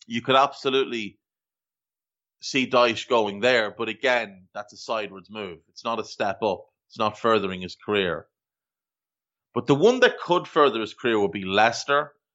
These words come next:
Now, it would be a drastic change for Leicester.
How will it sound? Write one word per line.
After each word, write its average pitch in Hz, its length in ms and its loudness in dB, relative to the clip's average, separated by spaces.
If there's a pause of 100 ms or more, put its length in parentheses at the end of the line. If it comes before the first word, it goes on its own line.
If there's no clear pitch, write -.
(540)
Now, 117 440 2
it 120 80 -8
would 117 160 -8
be 117 160 -4
a 104 60 -4
drastic 120 640 2
change 120 680 -8 (220)
for 107 220 -6
Leicester. 98 520 -4